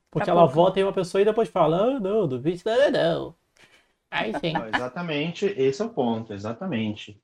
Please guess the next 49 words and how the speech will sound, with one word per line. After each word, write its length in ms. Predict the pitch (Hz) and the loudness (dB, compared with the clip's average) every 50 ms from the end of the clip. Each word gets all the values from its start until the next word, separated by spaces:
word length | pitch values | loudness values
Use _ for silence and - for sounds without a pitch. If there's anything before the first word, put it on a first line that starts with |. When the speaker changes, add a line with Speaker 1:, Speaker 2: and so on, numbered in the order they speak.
| _ _ _ _ _ | _ _ _ _ _
Speaker 3:
Semanas, 640 | - - 120 113 107 110 117 123 139 135 120 110 113 | -12 -8 -4 -2 0 2 2 2 2 2 0 0 0
muitas 320 | 113 120 131 131 127 113 | 0 -2 -2 -4 -6 -8
semanas 320 | - 120 113 110 110 107 104 | -6 -6 -4 -4 -4 -4 -4
atrás, 340 | 104 101 - 107 120 135 143 | -6 -8 -8 -8 -6 -6 -6
eu 60 | 165 | -8
não 80 | 175 | -8
sei 140 | 165 - 165 | -10 -12 -14
se 100 | 151 - | -14 -14
vocês 260 | 147 135 - 131 123 - | -14 -14 -12 -14 -12 -10
se 60 | 120 | -8
lembram 280 | 110 107 107 107 104 104 | -8 -6 -6 -6 -6 -6
de 60 | 104 | -8
uma 160 | 101 101 107 | -10 -12 -12
participante 520 | - - 98 98 - - - 113 113 123 - | -14 -14 -16 -16 -18 -18 -12 -10 -10 -8 -8
chamada 280 | 165 156 147 123 127 117 | -8 -6 -6 -4 -6 -6
Carla 300 | - 110 101 104 107 101 | -6 -6 -6 -6 -8 -8
Dias. 400 | 98 101 95 98 98 - - _ _ _ _ _ _ _ _ _ _ _ _ - - | -8 -8 -10 -10 -12 -14 -18 _ _ _ _ _ _ _ _ _ _ _ _ -12 -2
Speaker 1:
Ah, 200 | - 180 240 262 240 | 0 2 2 2 0
sim, 300 | - - 240 233 208 170 | -4 -6 -4 -2 -2 -2
Speaker 3:
Carla 120 | 156 147 | -4 -4
Speaker 1:
uma 120 | 143 - 156 | -6 -6 -6
Speaker 3:
Dias 200 | 135 160 165 156 | -4 -6 -6 -6
foi 280 | - 170 143 131 - - | -2 -2 -2 -2 -2 -4
execrada 1200 | 135 151 180 240 226 202 - 233 240 233 - - - 151 143 147 160 165 156 131 113 113 - _ _ - | -4 -2 0 0 0 0 0 0 0 0 -2 -6 -2 0 2 2 4 2 2 0 -2 -4 -4 _ _ -6
pela 220 | 120 117 117 117 | -4 -2 -2 -2
casa 260 | 117 - 113 139 180 214 | 0 0 0 0 0 -4
por 160 | - 269 - | -6 -6 -4
fazer 220 | - 160 143 175 | -4 -2 0 0
a 40 | 170 | 0
mesma 260 | 131 139 190 262 302 | 0 0 -2 -4 -6
coisa. 420 | - - 127 131 131 120 107 104 - - _ _ _ _ _ _ _ _ _ _ _ _ _ _ _ _ _ _ _ _ - | -4 -2 -2 -2 -2 -2 -6 -10 -14 -16 _ _ _ _ _ _ _ _ _ _ _ _ _ _ _ _ _ _ _ _ -2
Speaker 1:
Pera, 340 | 262 254 208 165 170 170 - _ _ _ _ - | 0 2 2 0 -2 -6 -12 _ _ _ _ -6
a 100 | - 156 | -6 -4
Carla? 420 | - - 139 - 208 247 262 208 | 2 4 4 6 6 4 4 2
Speaker 3:
Vocês 80 | - - | 2 0
estão 120 | - 208 | -4 -4
Speaker 1:
Não 140 | 208 226 233 | -2 -2 0
lembro 20 | 196 | 2
Speaker 3:
lembrados 320 | 156 147 143 151 147 123 | 4 4 4 4 4 2
Speaker 1:
disso. 340 | 170 170 - - - - 143 | 2 2 2 0 -4 -8 -12
Speaker 3:
disso. 80 | 156 - _ _ _ _ _ _ - - | -12 -14 _ _ _ _ _ _ -12 -10
A 80 | 123 117 | -10 -10
Carla? 540 | - - - 110 95 101 117 190 208 127 117 | -8 -8 -6 -2 -2 0 0 0 0 -2 -2
Você 140 | - 135 | -4 -2
não 100 | 131 120 | -2 -2
lembra 320 | 107 104 127 180 190 143 - | -2 -2 -2 -4 -4 -4 -6
quando 160 | - 117 113 | -6 -6 -8
a 60 | 107 | -8
Carla, 420 | - - 107 113 120 113 107 101 | -6 -4 -4 -4 -2 -4 -4 -6